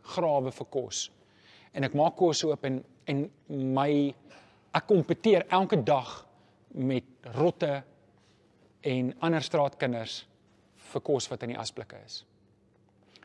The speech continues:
En, en eendag, toe sien 'n koning my raak. En, en hy vat my van die straat af en hy laat my saam in sy huis bly. En hy, hy gee vir my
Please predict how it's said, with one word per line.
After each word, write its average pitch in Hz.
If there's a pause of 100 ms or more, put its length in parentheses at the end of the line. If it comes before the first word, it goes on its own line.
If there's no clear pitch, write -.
(140)
En, 170 (760)
en 180
eendag, 208 (600)
toe 143
sien 185
'n 151
koning 156
my 110
raak. 92 (1400)
En, 143 (100)
en 139
hy 131
vat 160
my 165
van 156
die 127
straat 143
af 110
en 127
hy 120
laat 123
my 135 (180)
saam 156
in 143
sy 143
huis 120
bly. 92 (1500)
En 135
hy, 143 (100)
hy 139
gee 170
vir -
my 156